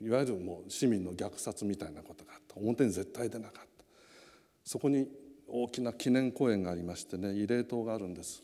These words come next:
で、そこに焼香台もあります。で、その前に、まあ、今のように敷物をしましてね、演奏しました。座るまでの映像は残ってるんです。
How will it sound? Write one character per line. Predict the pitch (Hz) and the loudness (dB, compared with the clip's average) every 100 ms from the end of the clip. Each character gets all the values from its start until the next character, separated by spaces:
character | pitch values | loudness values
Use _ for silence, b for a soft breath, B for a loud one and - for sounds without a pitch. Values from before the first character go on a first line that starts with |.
| _ _ _ b b b b b _ | _ _ _ b b b b b _
で、 | 110 | -8
そ | 101 107 | -6 -2
こ | 120 | 0
に | 113 113 - - - _ _ _ _ _ _ _ | 2 0 -4 -18 -20 _ _ _ _ _ _ _
焼 | - - 120 | 0 4 4
香 | 131 | 4
台 | 110 107 | 4 4
も | 95 | 2
あ | |
り | 85 | -2
ま | 76 | -8
す。 | - - - b b b | -14 -20 -20 b b b
で、 | 117 | -6
そ | - | 0
の | 131 | 2
前 | 143 135 | 6 6
に、 | 104 101 | 6 0
ま | 104 | -2
あ、 | |
今 | 107 107 | 0 0
の | 95 | 0
よ | 90 | -4
う | |
に | 87 95 | -6 -2
敷 | - 107 | -2 0
物 | 98 95 | -2 -4
を | 90 | -8
し | - | -8
ま | 90 | -8
し | 87 | -10
て | - | -12
ね、 | 82 95 b b b - | -12 -12 b b b -8
演 | 95 | -6
奏 | 90 92 | -4 -8
し | - | -8
ま | 80 | -10
し | 80 | -12
た。 | - 73 _ b b b b b b b b _ - | -12 -14 _ b b b b b b b b _ -6
座 | - 156 170 | 2 8 10
る | 170 | 10
ま | 165 165 | 8 10
で | 139 | 8
の | 110 | 8
映 | 113 | 6
像 | 113 107 | 6 2
は | 98 | 2
残 | 98 107 | 0 -4
っ | |
て | - 90 | -6 -12
る | 80 | -12
ん | |
で | 78 | -12
す。 | - - | -12 -12